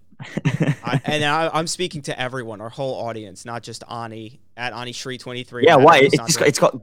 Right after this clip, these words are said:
Speaker 1: just 'cause, 'cause Indian Matchmaking, you're like, "You need to watch this"? What are you
Speaker 2: No.
Speaker 1: trying to say here, Sandro? <laughs>
Speaker 2: No, like, there's this one, there's this one lady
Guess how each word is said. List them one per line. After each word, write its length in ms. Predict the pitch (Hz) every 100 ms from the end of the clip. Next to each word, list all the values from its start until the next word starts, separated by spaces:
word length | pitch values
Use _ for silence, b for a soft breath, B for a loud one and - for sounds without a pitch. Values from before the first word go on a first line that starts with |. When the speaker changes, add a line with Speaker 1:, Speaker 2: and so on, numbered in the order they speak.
| 110
Speaker 1:
just 180 | 135
'cause, 160 | - 147
'cause 260 | 175 147 -
Indian 360 | 143 143 160
Matchmaking, 580 | 131 127 233 165 147 160
you're 80 | 147
like, 140 | 135
"You 100 | 107 131
need 140 | 135
to 60 | 123
watch 280 | 113 123 -
this"? 160 | 170
What 80 | 147
are 20 |
you 60 | 160
Speaker 2:
No. 40 |
Speaker 1:
trying 160 | 180 151
to 60 |
say 140 | - 180
here, 140 | 127
Sandro? 520 | 113 110 120 147 156 -
<laughs> 20 |
Speaker 2:
No, 280 | 123 110 104
like, 280 | 113 113 -
there's 280 | 127 131 127
this 180 | 139 -
one, 380 | 120 120 110 - -
there's 180 | 120 123
this 160 | 143 160
one 360 | 131 127 117
lady 440 | 101 120 113 104